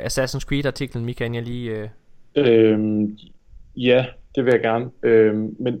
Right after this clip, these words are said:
Speaker 2: men jeg vil gerne tage den lidt over i en anden boldgade, hvis jeg må. Jeg tager den ikke helt væk, men det er bare simpelthen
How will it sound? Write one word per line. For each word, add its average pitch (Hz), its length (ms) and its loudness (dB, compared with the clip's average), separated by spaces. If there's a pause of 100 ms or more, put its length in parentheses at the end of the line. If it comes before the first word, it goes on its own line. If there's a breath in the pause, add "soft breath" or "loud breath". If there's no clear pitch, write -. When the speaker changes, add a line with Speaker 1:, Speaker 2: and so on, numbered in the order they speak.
Speaker 2:
men 123 160 -2
jeg 113 100 2
vil 113 80 -2
gerne 131 160 -2
tage 127 140 0
den 117 80 -2
lidt 117 140 0
over 117 200 4
i 107 80 -2
en 107 120 0
anden 113 240 -4
boldgade, 117 340 0
hvis 101 140 -8
jeg 104 80 -8
må. 104 220 -2
Jeg 117 180 2
tager 120 120 0
den 123 60 0
ikke 131 140 -2
helt 123 140 2
væk, 107 200 0
men 113 160 -2
det 131 120 4
er 117 240 2
bare 123 200 -2
simpelthen 120 380 -6